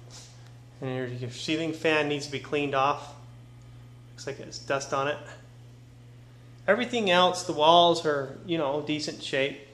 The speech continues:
They got a few nails sticking out from paintings that were left. But as you can tell, very nice. So, so far, I don't see anything. That just needs to be pushed back up in, that light.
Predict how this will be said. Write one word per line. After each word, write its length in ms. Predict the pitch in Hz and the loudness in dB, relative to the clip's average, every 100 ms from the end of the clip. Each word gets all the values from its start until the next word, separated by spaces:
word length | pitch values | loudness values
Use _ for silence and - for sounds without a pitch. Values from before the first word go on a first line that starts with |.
| - - | -16 -2
They 80 | |
got 160 | 156 143 | 2 2
a 60 | 135 | 0
few 200 | - 139 | -4 -2
nails 640 | 131 127 131 127 - - - | 0 4 4 2 -6 -14 -18
sticking 400 | - 123 - 123 | -10 -8 -6 -6
out 260 | 120 - - - - - - | -4 -6 -12 -20 -20 -20 -14
from 100 | 131 | -12
paintings 420 | 117 131 123 123 - | -2 0 0 0 -4
that 80 | |
were 200 | - 120 | -2 -2
left. 340 | 117 120 120 - - - - - - - - | 0 -4 -4 -12 -20 -20 -20 -20 -20 -12 2
But 100 | 135 | 4
as 140 | 131 | 4
you 80 | 135 | 0
can 180 | 131 131 | -2 -2
tell, 320 | 151 131 123 | 4 6 6
very 300 | 120 135 135 | 6 6 6
nice. 560 | 127 123 139 - - - - - - - - - - - - - - - - - - - - - - - - - - - - - - - - - - - | 4 2 0 -2 -8 -14 -20 -20 -20 -20 -20 -20 -20 -20 -20 -20 -20 -20 -20 -20 -20 -20 -20 -20 -20 -20 -20 -20 -20 -20 -20 -20 -20 -20 -20 -20 -20 -18
So, 140 | - | -8
so 260 | 135 - 214 | 0 4 4
far, 460 | 214 190 165 160 160 | 8 12 12 12 10
I 60 | |
don't 200 | 143 156 | 8 4
see 240 | - 165 151 | 2 2 4
anything. 400 | 151 147 139 135 | 4 2 2 4
That 200 | 139 135 | 2 2
just 180 | - | -4
needs 140 | 135 123 | -6 -8
to 80 | - | -12
be 60 | |
pushed 400 | 117 - 135 - | -14 -12 -12 -10
back 300 | 120 110 - | -8 -8 -8
up 180 | 123 - | -10 -10
in, 220 | 120 117 120 - - | -10 -10 -12 -14 -14
that 180 | - - | -12 -12
light. 280 | 131 117 123 | -8 -8 -10